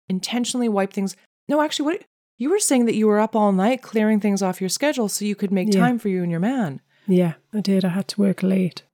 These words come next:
Speaker 1: That's walking the talk of relationship building.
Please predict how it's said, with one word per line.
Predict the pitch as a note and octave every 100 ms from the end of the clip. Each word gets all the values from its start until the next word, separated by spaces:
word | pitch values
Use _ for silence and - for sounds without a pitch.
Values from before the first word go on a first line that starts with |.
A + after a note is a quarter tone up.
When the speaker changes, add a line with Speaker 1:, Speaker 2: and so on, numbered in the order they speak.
| _ _ -
Speaker 1:
That's | A#3 C4+ B3
walking | A#3+ A3+ G#3
the | F#3
talk | F#3+ F#3+ F#3 -
of | F3+ E3+ D#3+
relationship | E3+ E3 E3 E3+ D#3+
building. | - E3 G#3 D#3